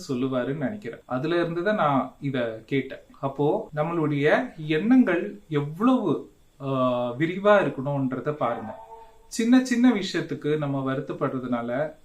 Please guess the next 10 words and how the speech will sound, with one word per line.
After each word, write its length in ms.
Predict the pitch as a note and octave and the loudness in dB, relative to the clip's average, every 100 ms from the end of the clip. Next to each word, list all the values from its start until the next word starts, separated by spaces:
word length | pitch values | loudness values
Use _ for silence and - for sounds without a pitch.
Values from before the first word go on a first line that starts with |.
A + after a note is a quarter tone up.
| - | -10
எவ்வளோ 400 | C#3+ C#3+ F3 F3 | -6 -4 -2 -2
கரெக்ட், 260 | E3 C#3+ C#3+ | -2 -2 -4
அதை 220 | - C#3+ | -4 -2
நம்ம 380 | D3+ D3 F#3+ B3+ - - - - - | -2 -2 -2 -4 -8 -20 -20 -8 2
செல்ஃப் 200 | G#3+ A3+ | 4 4
செக் 280 | B3+ - - | 0 0 0
பண்ணிக்கிட்டு 640 | D#3+ D3 C#3 C3 F3 F#3+ - _ - - | -2 -2 -4 -4 -6 -6 -14 _ -20 -6
நம்மள 300 | E3+ G#3 A#3 | -2 2 2
நம்ம 380 | E3+ C#3+ A3 - - | 2 0 -4 -8 -6
சரிப்படுத்திக்கணும். 760 | F3+ A3+ - D3+ C3 - A2+ | -4 -2 0 0 -2 -10 -14